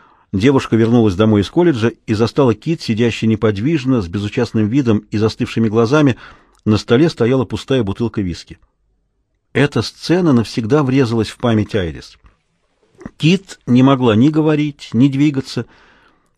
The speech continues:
Перепуганная девушка позвонила доктору Стерлингу, который лечил семью Лоринг с тех пор, как они обосновались в Питтсвилле.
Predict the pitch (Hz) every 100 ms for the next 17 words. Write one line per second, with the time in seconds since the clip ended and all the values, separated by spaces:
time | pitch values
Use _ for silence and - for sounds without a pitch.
0 | _ - 120 170 156 131 123 117 127 -
1 | - 98 107 120 113 101 110 104 101 -
2 | 151 147 131 113 107 - _ _ _ _
3 | _ _ - 104 110 113 117 127 - 107
4 | 85 113 101 98 110 151 120 - - -
5 | - _ - 107 - 135 120 107 107 113
6 | 101 95 113 107 104 92 - 117 - 98
7 | 82